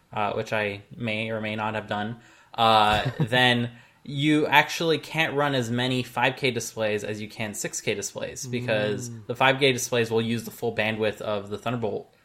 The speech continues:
Speaker 1: uh, cable, because none of them use this DisplayPort two point oh thing yet, uh, even though it exists.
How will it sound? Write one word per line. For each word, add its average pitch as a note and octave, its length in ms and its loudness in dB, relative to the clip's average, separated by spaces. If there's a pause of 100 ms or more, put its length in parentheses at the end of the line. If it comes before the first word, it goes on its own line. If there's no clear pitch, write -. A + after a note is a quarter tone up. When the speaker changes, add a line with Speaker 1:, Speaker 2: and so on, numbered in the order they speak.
(140)
Speaker 1:
uh, G2 240 -4
cable, A#2 560 2 (160)
because G2+ 240 -4
none A#2 180 4
of A2+ 80 2
them G#2+ 140 0
use G#2 320 -4
this G2 320 -6 (180)
DisplayPort A2 480 -4
two A2+ 140 -6
point G#2 200 -6
oh G2 100 -4
thing G2 220 -12
yet, F#2+ 220 -10 (340)
uh, G2 200 -8
even G#2+ 240 -4
though F#2+ 200 -4 (140)
it - 60 -14
exists. G#2 720 -6